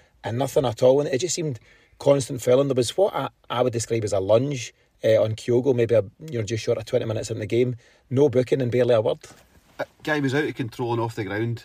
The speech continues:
Speaker 2: I mean, it, it's at least a booking. I thought it was borderline red card, and it, he got a, a slight word, but it was never gonna book him.
Speaker 1: Yeah.
Speaker 2: Um, there was also one on Ralston in the first five minutes that mer-, maybe merited a booking. So,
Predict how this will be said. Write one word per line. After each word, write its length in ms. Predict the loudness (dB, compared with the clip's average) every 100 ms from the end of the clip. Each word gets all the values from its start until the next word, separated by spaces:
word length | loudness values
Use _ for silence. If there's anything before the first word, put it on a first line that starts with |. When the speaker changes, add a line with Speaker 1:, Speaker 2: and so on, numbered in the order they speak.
| _
Speaker 2:
I 60 | -10
mean, 160 | -6 -6
it, 100 | -6 -8
it's 340 | -6 -8 -10 -8
at 140 | -8
least 280 | -6 -6 -4
a 80 | -4
booking. 440 | -2 -2 -4 -6 -6
I 120 | -6
thought 180 | -2 -4
it 40 |
was 100 | -4
borderline 460 | -6 -6 -4 -6 -6
red 180 | -6 -6
card, 320 | -4 -4 -6 -18 -20 _ -12
and 260 | -10 -10 -12
it, 80 | -20 _ -16 -14 -12
he 80 | -10
got 220 | -6 -4 -6
a, 200 | _ -20
a 40 | -20
slight 380 | -18 -8 -4 -2
word, 180 | -4 -4
but 120 | -6
it 80 | -6
was 160 | -6 -10 -12
never 320 | -6 -4 -4
gonna 200 | -4 -4
book 200 | -6 -6
him. 120 | -8 -10 _
Speaker 1:
Yeah. 200 | -14 -12 -8
Speaker 2:
Um, 340 | -4 -4 -6 -8
there 80 | -8
was 80 | -6
also 200 | -6 -6
one 140 | -6
on 100 | -4
Ralston 400 | 0 -2 -2 -8
in 40 | -10
the 60 |
first 320 | -8 -8 -10 _ -10
five 220 | -8 -4
minutes 420 | -4 -4 -8 -18 _ _ _ -8
that 200 | -8 -6
mer-, 240 | -6 -6 -8
maybe 200 | -8 -4
merited 380 | -4 -4 -6 -8
a 60 | -6
booking. 340 | -6 -6 -8 _ _ _ _ -12
So, 420 | -4 0 2